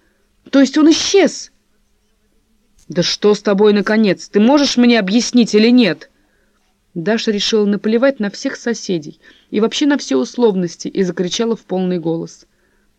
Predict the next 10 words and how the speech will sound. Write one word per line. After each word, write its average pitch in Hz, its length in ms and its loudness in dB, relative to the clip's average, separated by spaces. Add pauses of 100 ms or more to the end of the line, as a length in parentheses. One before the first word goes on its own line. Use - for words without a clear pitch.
(240)
Она 190 180 0
резко 262 320 -2
повернула 196 460 -2
мужа 240 280 0
к - 60 -10
себе 190 260 -4
лицом 180 460 -4 (220)
и 202 80 -4
застыла 196 480 -2
поражённая. 165 720 -8